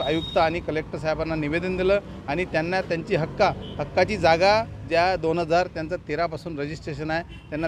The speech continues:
तेव्हापासून दहा ॲम्ब्युलन्स लावायची त्या ठिकाणी परवानगी दिलेली होती, ती परवानगी सहित आता त्यांनी बहाल करावी अशी आमची मागणी होती.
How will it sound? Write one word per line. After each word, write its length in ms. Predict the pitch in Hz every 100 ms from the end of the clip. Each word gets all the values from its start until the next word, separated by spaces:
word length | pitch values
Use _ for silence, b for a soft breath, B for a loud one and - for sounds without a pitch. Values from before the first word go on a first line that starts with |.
| -
तेव्हापासून 540 | 147 175 190 156 185 151
दहा 260 | 135 175
ॲम्ब्युलन्स 380 | 165 165 170 160
लावायची 260 | 151 151 156
त्या 140 | 156
ठिकाणी 320 | 139 147 151 139 - 131 123
परवानगी 320 | 127 156 214
दिलेली 280 | 202 190 175
होती, 220 | 165 151 131 B B -
ती 80 | 175
परवानगी 480 | 170 151 170 185 190
सहित 300 | 156 175 214 - - -
आता 160 | 147
त्यांनी 240 | 170 165 170
बहाल 280 | 143 147 185
करावी 300 | 180 170 170
अशी 220 | 143 160
आमची 200 | 147 151
मागणी 320 | 143 139 165
होती. 240 | 170 196